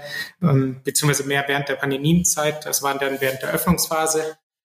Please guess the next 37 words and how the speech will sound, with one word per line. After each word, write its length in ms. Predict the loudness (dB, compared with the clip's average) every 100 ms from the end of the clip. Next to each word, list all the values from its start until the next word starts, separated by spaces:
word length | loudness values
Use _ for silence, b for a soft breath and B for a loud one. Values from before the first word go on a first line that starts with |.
| _
wirklich 300 | 2 2 2
nochmal 240 | 0 0 0
unter 140 | 0
die 200 | 0 -2
Arme 280 | 0 2 2
zu 200 | 2 0
greifen, 380 | 0 0 0 0
weil 140 | 0
wir 60 | -2
gemerkt 460 | -2 0 0 0 0
haben, 220 | 0 2
dass 220 | 2 2
die 120 | 2
Gäste 340 | 2 2 2 0
eben 260 | 0 2
doch, 440 | 4 4 2 -4 B B B _
ähm, 440 | -2 2 2 0 0
ein 80 | 0
erhöhtes 440 | 2 2 2 0
Sicherheitsbedürfnis 1000 | 0 0 0 0 -2 0 0 2 0 2
haben. 520 | 0 2 2 2 -2
Die, 260 | -2 0 2
der 160 | 2 2
Zulauf 420 | 2 2 2 0
in 60 |
der 100 | -2
Gastronomie 580 | 0 2 2 2 0 2
war 120 | 2
zwar 260 | 2 2 0
hoch, 240 | 0 0
aber 180 | -2 -4
doch 180 | -4 -2
nicht 160 | 2 2
so 100 | 2
hoch 300 | 0 -2 -2
wie 80 | -2
erwartet. 580 | 0 2 0 0 -4